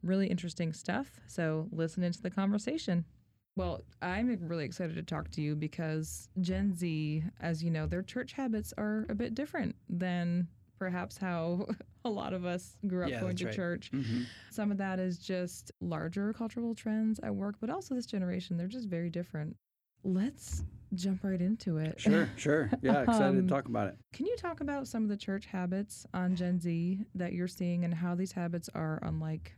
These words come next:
Speaker 1: anything really that you've seen in ministry?
Speaker 2: Yeah, for sure. It's really an interesting time.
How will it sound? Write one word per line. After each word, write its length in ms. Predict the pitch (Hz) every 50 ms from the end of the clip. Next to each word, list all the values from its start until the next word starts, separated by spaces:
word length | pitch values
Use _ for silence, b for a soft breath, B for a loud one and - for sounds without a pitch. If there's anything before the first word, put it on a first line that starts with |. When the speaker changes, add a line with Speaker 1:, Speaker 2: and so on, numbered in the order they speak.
| - -
Speaker 1:
anything 400 | 170 160 151 - 175 165 165 160
really 200 | 165 165 165 170
that 160 | 170 170 196
you've 140 | 180 175 -
seen 180 | - 190 190 202
in 120 | 190 180
ministry? 480 | 175 175 175 175 - - 196 190 180 180 b b b b b b _ _ -
Speaker 2:
Yeah, 280 | - 165 170 156 151 117
for 180 | 107 - 151
sure. 400 | 131 - - 165 156 143 135 123
It's 320 | 123 - 170 151 - - -
really 240 | 170 180 175 170 165
an 80 | 147 147
interesting 440 | 147 143 - - 120 - 151 135
time. 720 | - - - 131 131 131 127 123 117 117 113 120 131 135